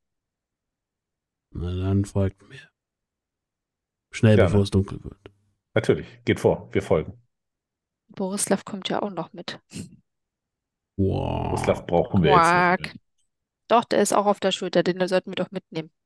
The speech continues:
Speaker 2: Äh. Wir können ihn jetzt auch hier lassen, wir haben ja jetzt
Speaker 3: Nein, nein,
Speaker 1: Schaut,
Speaker 3: der kommt mit.
Speaker 1: Borislav schaut jetzt ein bisschen mit so halb zugekniffenen Augen, Krötenaugen Richtung Lumin.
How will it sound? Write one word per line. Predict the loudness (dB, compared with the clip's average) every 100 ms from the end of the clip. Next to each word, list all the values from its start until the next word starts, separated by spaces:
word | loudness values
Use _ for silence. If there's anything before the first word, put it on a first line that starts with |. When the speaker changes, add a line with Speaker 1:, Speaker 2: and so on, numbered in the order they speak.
| -18 -18 _ _ _ _ _ _ _ _
Speaker 2:
Äh. | -2 2 2 2 -2 -10 _ _ _
Wir | -8 -8 _ _ _ _ _ _ _ _ _ _ _
können | 6
ihn | 8
jetzt | 8
auch | 4
hier | 6 6
lassen, | 6 4 0 0
wir | 0
haben | 2
ja | 2
jetzt | 0 -4 -18 _ _ _ -8
Speaker 3:
Nein, | -4 -2 -2 -4 -8 _ _ _
nein, | -8 -6 -4
Speaker 1:
Schaut, | 2 2
Speaker 3:
der | 0
kommt | -8 -8
mit. | 2
Speaker 1:
Borislav | 2 4 2 -2
schaut | -2 -2
jetzt | -2 0
ein | 0
bisschen | 0 0 -2 -2 _ _ _ _ _ _ _ _ _ _ _ _ _ _ -12
mit | -10
so | 0 2 2 0
halb | -2 -2
zugekniffenen | -2 -2 -4 0 0 2 2 2 0 -2 -10 -4
Augen, | 0 2 4 2 0 -6
Krötenaugen | 8 10 10 6 4 4 2 2 2 2
Richtung | 0 -2 -4 -4 0 0 -2 -6 _ _
Lumin. | 0 0 0 -8